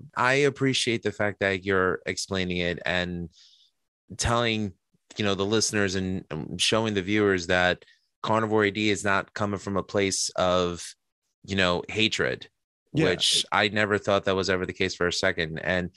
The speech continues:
Speaker 1: you know, again, offensiveness is subjective, not objective. You know, if you're offended by something, you need to question why, and then ask yourself, really,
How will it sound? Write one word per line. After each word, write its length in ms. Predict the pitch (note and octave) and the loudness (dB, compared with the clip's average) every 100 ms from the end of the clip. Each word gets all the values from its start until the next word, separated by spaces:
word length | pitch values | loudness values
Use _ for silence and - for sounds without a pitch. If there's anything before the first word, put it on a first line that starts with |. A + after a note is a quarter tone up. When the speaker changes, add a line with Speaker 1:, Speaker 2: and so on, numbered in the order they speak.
| - - _ A#2+ | -18 -20 _ 0
Speaker 1:
you 100 | B2+ | 2
know, 160 | G#2 | 2
again, 500 | - A2 C3 A2 F#2+ - _ _ _ _ _ | 0 0 2 2 -2 -12 _ _ _ _ _
offensiveness 1300 | A2 - - B2+ B2+ C3+ C#3 C3+ C3+ - - - - _ _ _ _ | -4 -2 0 0 2 0 2 0 0 0 0 -4 -8 _ _ _ _
is 680 | A2 A2 A2 G#2 - - - _ _ _ | 0 2 2 2 0 0 -2 _ _ _
subjective, 1040 | - - B2+ G#2 G#2 F#2+ - G2 G2 - - | 0 4 4 2 0 0 2 0 0 -4 -8
not 280 | G2+ G2+ G2 | 0 0 2
objective. 720 | - A2+ F#2 D2+ - G#1 G1+ - - _ _ _ _ _ | 0 2 2 0 -2 -6 -6 -12 -20 _ _ _ _ _
You 140 | - F2 | -4 0
know, 320 | F2 F#2 - | 0 0 -4
if 420 | - G2+ - - - | 0 0 -2 -14 -4
you're 360 | G2 B2+ C#3 | 2 4 4
offended 440 | - - F#2+ F2+ E2 | 2 0 -2 -2 0
by 140 | E2+ | 0
something, 540 | E2 E2 E2 E2+ E2+ E2 - - - - | 0 -4 -2 -2 -2 -8 -16 -20 -12 0
you 100 | A2+ | 2
need 140 | A2+ | 2
to 60 | G#2 | 0
question 560 | - B2 - G#2 G2 | 0 0 0 -2 -2
why, 600 | F#2+ B2+ G2 E2 E2+ F#2 - _ _ | 2 4 4 2 -2 -4 -12 _ _
and 120 | - G2 | -2 0
then 160 | G#2 | 2
ask 300 | - A2 - | 2 0 0
yourself, 540 | A2 - G2+ G2+ - - | -2 0 2 2 -2 -2
really, 560 | G#2 G2+ G2 F2+ F2 | 0 2 2 0 -4